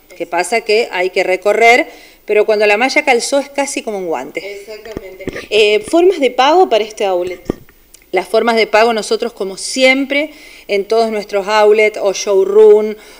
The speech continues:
Speaker 1: o lo que hemos hecho, eh, de esta, de este tipo de eventos, digamos, respetamos todas las formas de pago. Eso es muy importante. Por supuesto, el efectivo es muy bienvenido por estos tiempos, pero también tenemos tarjetas de débito, tarjetas de crédito y, por supuesto,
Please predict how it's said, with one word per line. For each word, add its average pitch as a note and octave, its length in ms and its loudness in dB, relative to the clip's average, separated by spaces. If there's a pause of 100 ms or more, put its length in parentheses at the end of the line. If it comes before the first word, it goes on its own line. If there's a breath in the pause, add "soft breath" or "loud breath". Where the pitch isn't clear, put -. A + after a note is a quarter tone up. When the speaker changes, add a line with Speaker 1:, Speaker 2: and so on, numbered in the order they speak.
Speaker 1:
o F3+ 280 2
lo F#3 180 2
que A3+ 100 -4
hemos A3+ 220 -4
hecho, A3 580 0
eh, E3 360 -4 (340)
de F#3 120 4
esta, F#3+ 520 0
de F#3+ 100 -2
este G3 180 -2
tipo G3+ 300 -2
de F3 400 0
eventos, A3+ 460 0
digamos, G#3+ 500 -4 (220 loud breath)
respetamos G#3 580 -4 (120)
todas E3 260 -2
las D#3 120 -16
formas D#3+ 260 -10
de E3 100 -10
pago. D#3 280 -6
Eso F#3 200 -4
es F#3+ 160 -16
muy G3+ 260 -6
importante. D#3 640 -10 (280 loud breath)
Por G#3+ 180 2
supuesto, A3 440 2
el A3+ 100 4
efectivo G#3+ 440 0
es G#3+ 60 -4
muy G#3 160 2
bienvenido A3 640 6
por G#3+ 160 4
estos G#3+ 280 -2
tiempos, B3+ 580 0 (340 loud breath)
pero F#3+ 240 2
también F#3 340 -4
tenemos F#3 320 -2
tarjetas F3 420 -6
de F3+ 120 -2
débito, A#3 360 0
tarjetas - 460 -12
de D#3+ 120 -8
crédito B3 600 0
y, F#3+ 100 -2
por F3 140 -6
supuesto, G3+ 520 -10